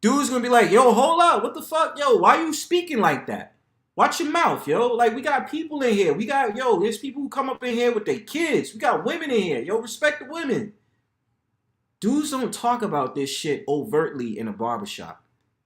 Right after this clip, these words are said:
Why the fuck are you motherfuckers capping?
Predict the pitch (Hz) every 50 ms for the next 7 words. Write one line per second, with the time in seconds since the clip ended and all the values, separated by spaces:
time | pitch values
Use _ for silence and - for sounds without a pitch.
0 | _ _ _ _ _ - 131 160 226 254 240 277 208 - - - - - 254 247
1 | 190 - - - - _ _ _ _ _ _ - 165 170 180 180 196 214 220 214
2 | 214 226 220 208 202 - - 208 208 208 156 127 - - - 175 175 175 175 175
3 | - 104 92 -